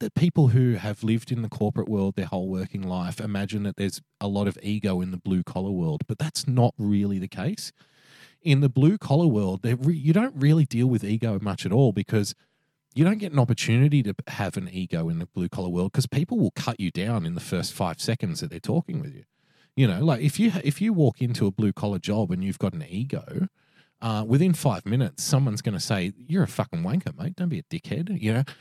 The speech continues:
But you can't, <laughs> you know, if you've got a manager in, or, you know, like, some, some fucking overlord in the corporate world who's being a dickhead and being a wanker, if you were to come out, like, in an <laughs> email or something and say, "Stop being a fucking dickhead, mate,"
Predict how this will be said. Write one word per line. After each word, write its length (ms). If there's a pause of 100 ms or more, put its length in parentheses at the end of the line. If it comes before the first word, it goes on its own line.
(180)
But 140
you 120
can't, 360
<laughs> 200
you 140
know, 80
if 240
you've 100
got 140
a 60
manager 540
in, 380
or, 280
you 120
know, 140
like, 220
some, 260 (420)
some 280
fucking 400
overlord 640
in 100
the 60
corporate 380
world 320
who's 200
being 480
a 120
dickhead 480
and 200
being 320
a 60
wanker, 580 (420)
if 240
you 120
were 200
to 80
come 240
out, 280
like, 220
in 80
an 120
<laughs> 40
email 360
or 100
something 320
and 100
say, 140
"Stop 240
being 160
a 20
fucking 320
dickhead, 340
mate," 220